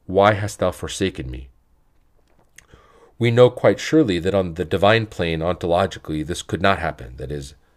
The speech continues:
that the Father could have withdrawn from his co-eternal Son, of one substance with himself,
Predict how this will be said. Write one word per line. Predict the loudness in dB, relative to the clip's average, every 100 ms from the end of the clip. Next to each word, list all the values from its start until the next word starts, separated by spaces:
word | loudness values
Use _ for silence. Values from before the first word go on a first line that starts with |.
| _
that | -6 -4
the | 0
Father | 2 2 0
could | -4 -4 -2
have | 0 0 0 -12 _ -8
withdrawn | -8 -6 0 4 4 4 0 -10 _ _
from | -2 -2
his | 0 -10
co-eternal | -6 -4 -4 -4 -8 -8
Son, | -4 -4 -6 -16 _ _
of | -6 -4
one | 0 -2
substance | 0 -2 -2 -4 -10 -8
with | -10 -10
himself, | -12 -10 2 4 2